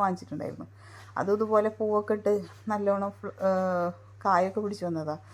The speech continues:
അതൊരു ദിവസം നനച്ചില്ല, അത് ഉണങ്ങിപ്പോയി. ഉണങ്ങിപ്പോയില്ല, but അത് അതിൻ്റെ ആ ഒരു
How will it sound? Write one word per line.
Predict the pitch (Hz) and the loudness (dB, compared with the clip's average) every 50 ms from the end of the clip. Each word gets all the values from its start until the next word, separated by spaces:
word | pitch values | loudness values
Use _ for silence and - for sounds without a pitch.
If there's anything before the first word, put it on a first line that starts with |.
| - - - - - - - | -20 -20 -20 -20 -16 -12 -6
അതൊരു | 156 170 180 196 196 190 | 2 2 4 4 4 2
ദിവസം | 214 214 214 214 226 220 226 | 2 2 2 0 0 0 2
നനച്ചില്ല, | 220 208 196 190 - 208 196 196 196 208 202 - - - - - - - - | 2 0 0 -4 -4 -2 2 4 4 4 2 -2 -8 -20 -20 -20 -10 -6 -6
അത് | 175 170 175 175 | -2 0 0 0
ഉണങ്ങിപ്പോയി. | 175 170 160 156 - - 147 - - - - - - - - - - - - - | 0 -2 -6 -8 -8 -10 -10 -10 -12 -18 -20 -20 -20 -20 -20 -20 -20 -8 -2 -2
ഉണങ്ങിപ്പോയില്ല, | 185 185 202 240 269 311 294 247 233 277 294 247 302 403 - - - - - - - - - - - - - - - - - - 220 | 0 0 0 -2 0 4 4 4 4 4 4 4 4 2 0 -6 -18 -20 -20 -20 -20 -20 -20 -20 -20 -20 -20 -20 -20 -18 -12 2 6
but | 226 - - - - 254 | 8 8 6 8 6 6
അത് | 240 226 240 262 262 - - - - - - | 10 10 10 8 8 6 0 -8 -10 -2 2
അതിൻ്റെ | 143 208 208 214 226 240 220 202 - - - - - - - 208 | 2 2 4 2 2 2 2 0 -2 -10 -14 -16 -10 -4 0 4
ആ | 214 208 220 | 4 6 6
ഒരു | 214 208 208 | 6 4 4